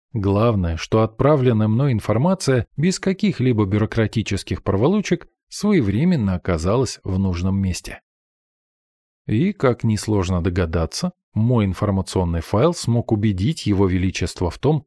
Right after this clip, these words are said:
что это никакой не розыгрыш, а самое, что ни на есть, истинная правда. "Господин Бендер, я не ошибаюсь?" "Точно так, Ваше Величество". "Если ваше послание не мистификация,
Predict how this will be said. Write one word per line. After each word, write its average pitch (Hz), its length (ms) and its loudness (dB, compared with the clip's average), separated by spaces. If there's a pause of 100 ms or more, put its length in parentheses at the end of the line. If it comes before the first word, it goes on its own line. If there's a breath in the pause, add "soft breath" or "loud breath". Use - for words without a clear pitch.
(100)
что - 220 -2
это 226 180 0
никакой 110 500 0
не 98 120 2
розыгрыш, 90 600 -2 (100)
а 101 160 -2
самое, 101 480 0
что - 200 -4
ни 101 100 2
на 92 140 0
есть, 87 440 -4
истинная 98 520 -2
правда. 78 420 -4 (1120)
"Господин 107 1080 0
Бендер, 104 680 0 (200)
я 107 300 0
не 110 140 2
ошибаюсь?" 104 840 0 (560)
"Точно 185 500 0
так, 180 340 0
Ваше 117 380 0
Величество". 107 1200 -4 (840)
"Если 120 540 -2
ваше 123 420 -2
послание 104 760 0
не 101 140 2
мистификация, 98 1160 -4